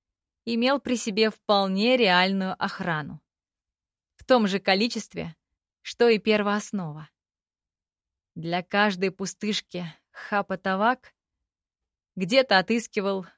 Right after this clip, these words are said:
вооружённых воинов. Франц сосредоточенно вздохнул. Старые сказки не врали. Нужно обладать поистине королевской властью,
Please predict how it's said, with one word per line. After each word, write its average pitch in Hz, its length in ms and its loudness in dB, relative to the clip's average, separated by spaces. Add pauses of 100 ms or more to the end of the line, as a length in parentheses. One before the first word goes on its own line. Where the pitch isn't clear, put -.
(180)
вооружённых 185 840 -2
воинов. 156 420 -8 (1600)
Франц 226 500 2 (200)
сосредоточенно 214 920 0
вздохнул. 175 580 -8 (1600)
Старые 190 480 -2
сказки 190 540 -6
не 175 180 -6
врали. 165 480 -8 (1300)
Нужно 220 440 2
обладать 220 500 4
поистине 214 720 0
королевской 185 680 0
властью, 170 600 -6